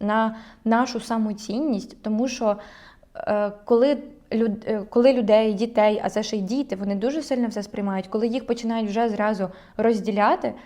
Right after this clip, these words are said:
включається нездорова мотивація. А ще й плюс, в-, в-, ти приходиш додому, тебе починають сварити, тебе починають порівнювати, і все. В дитини зразу ж стає залежність від чогось. Від оцінок, від знань,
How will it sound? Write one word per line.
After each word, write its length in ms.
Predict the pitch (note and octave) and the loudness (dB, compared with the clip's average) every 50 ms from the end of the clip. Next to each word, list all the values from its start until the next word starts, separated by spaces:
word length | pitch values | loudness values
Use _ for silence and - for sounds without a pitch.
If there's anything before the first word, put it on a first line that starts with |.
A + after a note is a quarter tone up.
| - - - - _ | -20 -20 -20 -20 _
включається 640 | - - A#3 A3+ - B3 B3+ C#4 C#4 C4+ C4+ A#3 | -4 -2 -2 0 2 2 2 4 4 2 2 2
нездорова 640 | A3 A3+ A#3+ A#3+ G3+ F#3+ A3 A3+ A#3 A3+ A3+ A3 G#3 | 2 2 2 0 0 0 0 0 2 2 2 2 2
мотивація. 720 | G3+ G3+ G3 - G3 F#3 F#3+ F#3+ F3+ F3+ - - - - - | 0 0 -2 -2 -4 -4 -2 -4 -4 -6 -6 -10 -10 -6 -4
А 120 | - - G#3+ | -4 -4 -2
ще 220 | - - B3+ B3+ | -2 0 0 0
й 40 | B3 | 0
плюс, 480 | B3+ - G3+ A3+ B3+ D#4+ E4 - - - - - - - - _ _ - - _ - | -2 -2 -2 0 0 0 -2 -4 -8 -16 -20 -20 -20 -20 -20 _ _ -20 -20 _ -10
в-, 340 | - G3 G3 F#3+ - F#3+ A3 | -8 -8 -8 -8 -8 -10 -12
в-, 20 | |
ти 220 | A3 - - B3 A#3+ | -12 -2 0 0 2
приходиш 460 | A#3+ A#3 A#3 - A3+ - G3+ G#3 G3 | 2 0 0 0 -2 -2 -4 -4 -4
додому, 440 | F#3+ G3+ G3 G3 F#3 F#3 G#3 B3 B3 | -4 0 2 2 2 2 2 0 0
тебе 180 | A#3+ A#3+ B3+ | 0 0 0
починають 400 | B3 C4 B3 - A3+ A3 G#3+ G#3 | 0 -2 -4 -2 -2 -2 -2 -4
сварити, 460 | - - A3 A3 G#3+ G3 F#3+ F#3 - | -4 -2 -2 -2 0 0 -2 -4 -4
тебе 200 | G#3+ A#3+ A#3+ A#3+ | 0 0 2 2
починають 380 | A#3+ A#3 - A#3+ A#3 A3 G#3+ A3+ | 0 -4 -4 -4 -2 -2 -2 -2
порівнювати, 640 | - A#3+ A3 G#3 G3+ G3+ G3 A3 B3 B3 C#4 C#4 D4+ C#4+ - - - _ _ _ _ _ _ _ _ - - - | -2 0 0 0 0 0 -2 -2 -2 0 -2 -2 -2 -6 -10 -18 -20 _ _ _ _ _ _ _ _ -20 -8 -4
і 100 | B3 B3+ | -2 -2
все. 300 | A#3+ A#3+ B3 - - F#3+ - - - - | 0 0 0 -2 -2 -2 -6 -12 -12 -8
В 100 | G#3+ G#3 | -4 -2
дитини 460 | G#3 A#3+ A#3+ C#4 E4+ G4 F#4 E4+ D#4+ - - - | 0 2 2 2 2 2 0 -2 -4 -4 -8 -6
зразу 380 | A3+ G#3+ B3 B3 A#3 A3 G3 G3 | 0 4 6 6 6 6 4 0
ж 100 | F#3+ F#3+ | -4 -6
стає 300 | - - G#3+ G3+ G3+ G3 | -6 -6 -2 -2 0 2
залежність 680 | F#3+ G#3 G3+ A3+ C#4+ F4+ F4 E4+ D#4 D4 - - - | 2 4 4 4 4 4 2 0 -2 -4 -6 -8 -10
від 440 | - F#3 G3 A3+ C4+ B3+ - - - | -8 -4 -4 -4 -4 -4 -6 -12 -6
чогось. 420 | - A3 G3 F#3+ F#3 F3+ F3+ - - - - - - | -2 0 0 0 -2 -4 -8 -10 -16 -20 -18 -8 -2
Від 220 | A3 B3+ - A#3+ - | -2 -2 -2 0 -2
оцінок, 640 | - G3+ G3+ - - D4+ E4+ E4+ E4 E4 - - | -4 -4 -4 -6 -4 -2 -2 -2 -4 -4 -8 -6
від 240 | G3 G#3 A3 F3+ F3 | -4 -4 -4 -4 -4
знань, 420 | F3+ F3+ G3 G3+ B3 D4 D#4 D4 | -6 -6 -4 -2 -2 -2 -4 -4